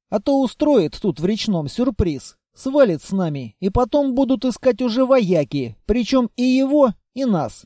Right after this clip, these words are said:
мол, мы все заодно. А оно нам надо? Я бы сказал, что нет.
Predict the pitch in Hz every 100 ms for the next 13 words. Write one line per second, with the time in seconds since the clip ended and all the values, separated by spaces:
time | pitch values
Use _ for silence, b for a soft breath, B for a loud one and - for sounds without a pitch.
0 | _ 302 294 226 254 247 - 196 151 208
1 | 220 185 135 113 _ _ - 254 277 277
2 | 269 269 269 285 302 202 135 117 _ _
3 | _ - 175 220 233 294 - 302 202 170
4 | 185 - - 254 175 135 -